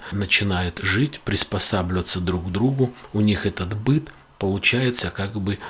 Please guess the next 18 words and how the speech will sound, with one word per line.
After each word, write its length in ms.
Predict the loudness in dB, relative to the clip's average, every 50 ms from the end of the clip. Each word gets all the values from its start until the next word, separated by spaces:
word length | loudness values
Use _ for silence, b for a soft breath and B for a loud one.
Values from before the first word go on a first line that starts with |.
| B B
они 300 | -2 0 2 4 4 2
и 140 | 2 0 -2
его 400 | -2 -2 0 2 2 2 2 2
рождают. 580 | 0 0 0 0 0 0 -2 -4 -4 -4 -2 -2
Что 280 | -2 -2 0 -2 -4
именно 440 | -2 0 0 0 2 2 0 0 -2 -2
нужно? 600 | 0 0 2 2 2 0 -2 -2 -4 -4 -8 -8 B B B B B B B
Какие 340 | -6 -6 -6 -4 -2 -4 -4
полотенца 720 | -2 0 0 0 0 0 -2 -2 -2 -2 0 0 0 -2 -2
купить? 640 | -2 -4 -4 -4 -2 -2 0 0 0 -2 -6 -18 -18 -20 _ -8
Какие 360 | -6 -6 -4 -2 -2 -2 0 2
стулья 480 | 2 0 0 0 -4 -2 -2 -2 -2 -4
поставить? 760 | -4 -2 2 4 4 4 2 0 -2 -2 0 -2 -2 -4 -6 B B B B B B B
Какую 420 | -18 -18 -12 -2 2 4 4 4 6
скатерть 640 | 4 4 4 4 -2 -2 -2 -2 -4 -6 -6 -6 -8
постелить? 720 | -6 2 2 2 2 2 0 -4 -2 -2 -2 -2 -4 -6 B B B B B
Куда 360 | 0 0 2 4 4 2 0
повесить 600 | 0 -2 -4 -4 -2 -2 0 2 0 0 0